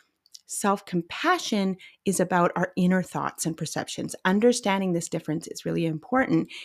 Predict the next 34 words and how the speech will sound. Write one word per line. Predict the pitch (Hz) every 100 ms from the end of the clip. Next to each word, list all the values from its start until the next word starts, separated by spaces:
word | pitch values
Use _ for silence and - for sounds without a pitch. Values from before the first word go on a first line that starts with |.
| - -
if | 208 208 -
we | 180 175 180 175
want | 160 165
to | 170
create | - 165 156 151 147 - -
meaningful | 180 170 175 170 - 156
results | 156 147 147 156 - -
in | 165 156 - -
our | 151
homes. | 135 147 - - - - - - - -
And | 185 170 170 - - -
so | - 202
self-care | 202 254 302 320 269 247 240 -
is | 190
a |
bit | 180 180 -
more, | 175 175 165 - -
um, | 165 160 160 -
intentional | 185 170 - 190 180 - 180 170
actions | 143 - - 226 220
and | 254 175
practices | - 160 - 233 302 294 285
that | 262 -
prioritize | - - 226 226 240 233 - 165 156
our | 165
physical | 160 254 226 - 156
and | 156
our |
mental | 160 233 240 156
and | 156
emotional | 160 208 214 160 147
and | 156
spiritual | - 226 214 175
well-being. | 175 165 175 147